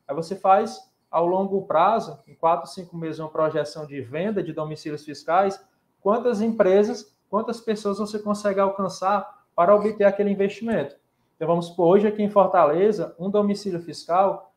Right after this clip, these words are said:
ele tá custando entre sessenta e nove reais e noventa até mil e quinhentos reais por mês, dependendo do plano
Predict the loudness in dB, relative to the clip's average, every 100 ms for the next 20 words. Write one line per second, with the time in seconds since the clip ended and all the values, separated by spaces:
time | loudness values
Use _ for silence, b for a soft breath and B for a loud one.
0 | _ -8 0 0 0 -6 -4 -6 -4 -6
1 | -2 -4 -4 -8 0 0 2 4 4 2
2 | 2 2 2 -2 -2 -8 _ b _ 0
3 | 4 4 4 0 0 -2 -2 2 2 2
4 | -2 0 2 0 -2 -10 _ _ _ _
5 | -2 -2 -2 0 0 0 0 0 2 2
6 | 0 -6